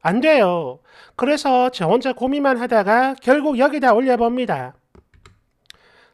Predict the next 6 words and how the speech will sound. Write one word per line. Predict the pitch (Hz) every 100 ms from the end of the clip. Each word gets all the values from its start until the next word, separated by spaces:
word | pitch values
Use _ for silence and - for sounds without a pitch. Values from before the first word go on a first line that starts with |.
| -
저요, | 208 254 247 247 262
지금 | 247 254 247
진짜 | 302 277 247
농담하는 | 180 214 277 254 254
거 |
아니고 | 269 226 226 202 190 190 180 147